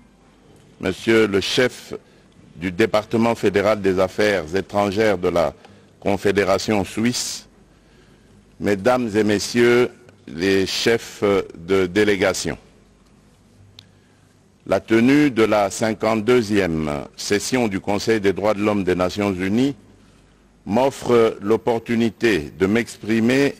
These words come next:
du haut de cette tribune sur la situation des droits de l'homme et des libertés fondamentales en République démocratique du Congo,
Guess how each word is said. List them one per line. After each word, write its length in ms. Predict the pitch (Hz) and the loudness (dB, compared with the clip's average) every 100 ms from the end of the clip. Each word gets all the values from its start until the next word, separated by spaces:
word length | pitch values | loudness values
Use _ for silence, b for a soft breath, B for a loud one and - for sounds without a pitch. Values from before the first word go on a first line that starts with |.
| - | -16
du 340 | 80 95 110 - | -8 -2 -2 2
haut 180 | 135 | 2
de 100 | 107 | 2
cette 300 | 95 107 98 | 0 -2 -4
tribune 520 | - 90 92 127 135 135 b b b _ | -6 -4 0 2 0 -4 b b b _
sur 260 | - 151 131 | 0 0 2
la 100 | 123 | 0
situation 560 | 117 110 120 113 131 | -4 0 0 2 0
des 140 | 113 101 | 0 0
droits 220 | 110 117 | 0 0
de 100 | 110 | 0
l'homme 400 | 117 107 90 69 b b b b - | 0 0 -6 -8 b b b b -2
et 140 | 107 | 0
des 120 | 113 | 2
libertés 520 | 113 110 117 98 135 | 0 0 -2 0 -2
fondamentales 1080 | 120 107 104 98 98 101 98 123 127 127 127 - | -2 0 2 2 2 -2 0 0 0 -2 -8 -6
en 100 | - | -2
République 500 | 92 107 113 110 120 | 0 0 -2 -2 -2
démocratique 680 | 98 98 92 - 95 110 95 | 0 0 -2 -2 -4 -4 -8
du 100 | 87 | -10
Congo, 540 | - 95 98 113 147 | -2 0 2 2 2